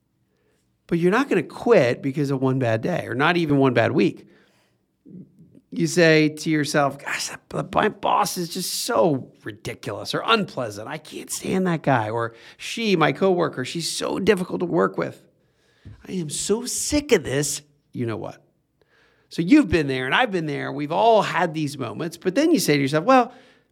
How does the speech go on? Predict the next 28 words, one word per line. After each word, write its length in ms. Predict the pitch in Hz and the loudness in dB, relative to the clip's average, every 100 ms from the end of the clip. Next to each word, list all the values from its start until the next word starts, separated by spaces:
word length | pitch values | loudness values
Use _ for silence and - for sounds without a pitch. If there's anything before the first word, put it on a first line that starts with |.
| _ | _
it's 160 | - - | -4 2
not 220 | 311 - | 2 2
that 340 | 196 285 311 | 2 2 2
bad 400 | - 127 120 185 | -2 -2 0 0
or 80 | 185 | 0
it'll 320 | 220 220 165 - | -2 -2 -6 -12
get 280 | 165 151 | -12 -10
better." 520 | - 98 113 180 233 - _ _ _ _ _ _ _ _ _ _ _ _ _ _ _ _ _ _ | -10 -2 2 4 2 -4 _ _ _ _ _ _ _ _ _ _ _ _ _ _ _ _ _ _
And 100 | 196 | 4
a 40 | 190 | 4
lot 340 | 175 185 277 | 4 4 4
of 60 | 320 | 4
the 60 | |
times, 680 | 220 147 123 156 202 - - _ _ _ _ _ - | 0 0 2 2 0 -8 -16 _ _ _ _ _ -2
and 120 | 160 | 2
many 220 | 160 247 | 4 2
times, 240 | 285 202 185 | 2 0 -2
it, 300 | - - 165 | -8 -10 -8
it 100 | 156 | 2
does 300 | 151 262 302 | 4 4 4
get 180 | - | 0
better. 240 | - 101 131 | 0 -8 -6
And 100 | 139 | -4
that's 200 | 175 - | -4 0
why 140 | 190 | 2
it's 180 | 180 180 - | 2 -2 -16
pretty 380 | - - 330 359 | -10 -4 2 2
rare 720 | 143 113 180 190 107 113 180 | 2 2 6 6 4 -6 -12